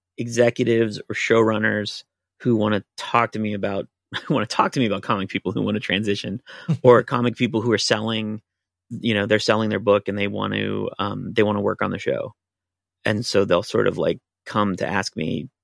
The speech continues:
Speaker 1: you know, either side will come to ask me, you know, "What do I think?" You know, the thing that you get when you get a comics person is somebody who's been doing the work entirely by themselves,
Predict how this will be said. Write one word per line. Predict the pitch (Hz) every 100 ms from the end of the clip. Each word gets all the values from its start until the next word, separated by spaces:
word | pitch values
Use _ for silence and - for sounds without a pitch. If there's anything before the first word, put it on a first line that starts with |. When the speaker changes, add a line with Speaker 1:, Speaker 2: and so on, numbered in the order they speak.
| _ _ _
Speaker 1:
you | - 117 80
know, | -
either | 120 113
side | - 87
will | 85
come | - 92
to | 92
ask | 95 104
me, | 73 - -
you |
know, | 92
"What | - - -
do |
I | -
think?" | - 95 - _ _ _ _ _ _ _ _ _ _
You | - 131
know, | 110
the | 120
thing | - 156
that | 165
you | 110 120
get | 120 104
when | 85
you | 113
get | 107
a | 90
comics | - 101 98 -
person | - 76 - - 73
is | - 98
somebody | 110 110 110
who's | 117 113
been | 113
doing | 104 110 104
the |
work | 95 92 -
entirely | - 110 - 90 90 98
by | - 73
themselves, | 71 - - - -